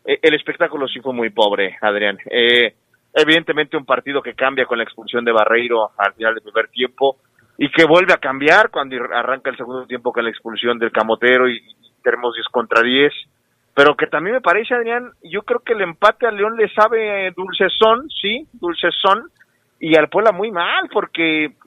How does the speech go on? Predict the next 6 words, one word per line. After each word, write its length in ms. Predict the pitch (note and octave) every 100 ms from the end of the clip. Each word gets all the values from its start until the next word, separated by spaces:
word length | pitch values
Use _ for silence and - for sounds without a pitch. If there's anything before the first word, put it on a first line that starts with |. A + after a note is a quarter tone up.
| A2
este, 640 | A2 C#3 C#3+ - - D3 _ _ -
lo 140 | D#3+
ganaba, 400 | D3+ D3+ G3+ C#4+
pese 300 | - C4 E4
a 40 | F#4
que 300 | - G3+